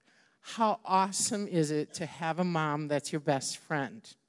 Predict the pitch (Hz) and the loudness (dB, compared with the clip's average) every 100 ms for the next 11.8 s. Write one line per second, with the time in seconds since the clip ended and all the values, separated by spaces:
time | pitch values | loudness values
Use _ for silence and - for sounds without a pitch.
0 | _ _ - _ _ _ 160 165 170 160 | _ _ -20 _ _ _ 4 6 6 4
1 | 175 214 - - 208 196 196 196 165 147 | 4 4 0 0 2 4 6 6 6 4
2 | 151 156 156 156 151 156 185 180 185 175 | 0 -4 -8 -8 -10 8 10 12 10 8
3 | 175 170 - - 170 151 131 135 147 208 | 6 6 0 0 4 4 4 4 6 4
4 | - _ _ - _ 196 190 226 226 226 | 0 _ _ -20 _ -2 0 0 -2 2
5 | 202 202 - - 214 175 160 175 175 180 | 6 4 4 2 2 2 2 2 4 6
6 | 185 202 214 214 208 175 170 160 156 - | 8 8 6 2 -2 0 4 4 4 -4
7 | - 160 139 117 - _ _ _ _ _ | -2 0 0 -2 -8 _ _ _ _ _
8 | 175 156 - 165 - - 170 143 - - | -2 0 0 2 0 2 4 4 2 -12
9 | _ _ 156 139 156 170 - - - - | _ _ -2 0 0 0 0 -6 -6 -2
10 | 170 165 131 120 - _ _ _ _ 160 | -2 2 2 0 -8 _ _ _ _ 0
11 | 147 143 151 143 135 135 110 | 0 0 0 0 0 -2 -8